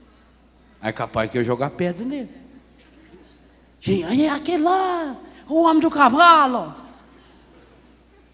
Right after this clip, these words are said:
Imagine essa cena. Aliás, é fácil. Qual é o comentário que você faria? Fala pra quem tá do lado aí. Que comentário você fazia dessa foto?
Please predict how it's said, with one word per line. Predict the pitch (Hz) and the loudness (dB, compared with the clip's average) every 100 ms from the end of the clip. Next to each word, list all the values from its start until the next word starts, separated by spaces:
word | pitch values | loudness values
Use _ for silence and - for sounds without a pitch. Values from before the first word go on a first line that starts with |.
| _ _ 440 _ 359 _ _ _ _ _ _ _ _ _ _ _ _ _ _ _ _ _ _ _ _ _ _ - | _ _ _ _ _ _ _ _ _ _ _ _ _ _ _ _ _ _ _ _ _ _ _ _ _ _ _ 0
Imagine | 226 196 143 254 277 | 4 4 4 4 4
essa | 180 - | 2 -4
cena. | - 117 101 90 - - _ _ _ _ _ _ _ - | -4 -4 -6 -12 -20 -20 _ _ _ _ _ _ _ -4
Aliás, | 320 262 180 - - - - | 0 0 -2 -8 -14 -20 -8
é | 247 | -6
fácil. | - 233 160 - - - - - | -4 -2 -2 -4 -10 -18 -20 -4
Qual | 214 | 2
é | 254 | 2
o | |
comentário | 254 226 175 156 190 170 | 4 0 0 0 -2 0
que | 175 | -6
você | 156 170 | -4 -6
faria? | 151 131 110 101 - - - _ - | -4 -6 -6 -10 -12 -20 -20 _ -6
Fala | 202 254 | -4 -2
pra | 226 | -4
quem | 190 | -4
tá | 151 143 | -8 -8
do | 131 | -8
lado | 123 117 | -10 -12
aí. | 117 - _ _ _ _ _ _ _ _ _ _ | -16 -20 _ _ _ _ _ _ _ _ _ _
Que | - | -8
comentário | 269 277 262 233 202 | -2 0 0 0 -2
você | 175 | -2
fazia | 160 139 | -4 -4
dessa | 135 127 120 | -8 -10 -12
foto? | 117 104 | -14 -18